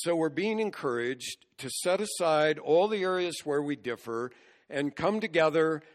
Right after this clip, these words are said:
where we agree. And that goes so far even as to set aside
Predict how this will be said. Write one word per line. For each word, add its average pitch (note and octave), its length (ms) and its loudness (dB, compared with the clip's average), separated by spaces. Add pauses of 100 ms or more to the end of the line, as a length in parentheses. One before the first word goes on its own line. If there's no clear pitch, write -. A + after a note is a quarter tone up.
(100)
where D3 280 6
we D3+ 240 2
agree. A#2+ 720 -4
And C3+ 160 -4
that D#3 240 -4
goes G3+ 300 -2
so F#3+ 100 -4
far C#3+ 540 0
even F3+ 380 -6
as C#3 320 -6
to C3+ 120 -12
set E3+ 320 -2
aside A#2+ 680 -4